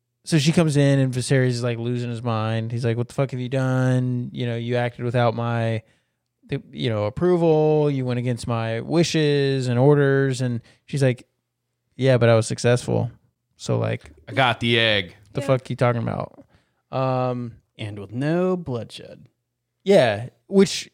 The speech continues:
Speaker 1: was badass. Like, it wouldn't, it,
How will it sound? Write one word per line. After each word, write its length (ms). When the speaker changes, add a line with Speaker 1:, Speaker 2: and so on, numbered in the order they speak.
Speaker 1:
was 240
badass. 800
Like, 320
it 100
wouldn't, 360
it, 140